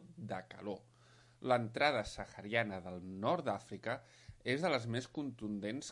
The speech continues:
que recordem, sobretot a nivells mitjos i alts. Allà s'estan enregistrant temperatures extraordinàries, al voltant d'uns vint-i-set a vint-i-nou graus, per exemple, a mil cinc-cents metres d'alçada.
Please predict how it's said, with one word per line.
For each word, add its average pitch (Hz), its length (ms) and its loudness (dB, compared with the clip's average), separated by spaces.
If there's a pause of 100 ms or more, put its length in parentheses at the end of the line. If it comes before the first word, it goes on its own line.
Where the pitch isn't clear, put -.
que 104 80 0
recordem, 98 560 -2
sobretot 98 540 -6
a - 20 -2
nivells 104 420 -4
mitjos 113 460 -4
i 98 80 -4
alts. 95 380 -4 (500)
Allà 101 160 2
s'estan 117 400 -2
enregistrant 117 720 2 (160)
temperatures 131 800 4
extraordinàries, 101 960 -4
al 90 80 -14
voltant 95 460 -2 (420)
d'uns 143 480 0
vint-i-set 117 720 -4 (140)
a 120 120 4
vint-i-nou 117 920 -2
graus, 120 260 0
per 104 220 -4
exemple, 98 420 -2 (400)
a 127 160 2
mil 127 240 0
cinc-cents 113 560 -6
metres 98 460 -10 (180)
d'alçada. - 480 -12